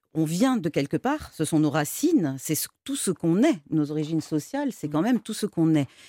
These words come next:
Mais on est aussi ce qu'on est devenu. Et c'est, il y a un concept magnifique que, enfin, créé par Pierre Bourdieu, le sociologue, qui était l'habitus clivé. C'est-à-dire que vous portez en tant que transfuge de classe,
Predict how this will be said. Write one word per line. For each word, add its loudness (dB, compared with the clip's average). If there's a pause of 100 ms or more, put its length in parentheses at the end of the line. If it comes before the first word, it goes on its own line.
(240)
Mais 2
on 2
est 0
aussi -2
ce -6
qu'on 0
est 2
devenu. 0 (320)
Et 0
c'est, 2
il 2
y 2
a 4
un 2
concept -6
magnifique -2
que, -6
enfin, -6
créé -6
par -8
Pierre -10
Bourdieu, -2
le -4
sociologue, -4
qui -6
était -2
l'habitus -4
clivé. -4 (300)
C'est-à-dire -2
que -2
vous -2
portez -2
en 0
tant 0
que -2
transfuge -4
de -8
classe, -4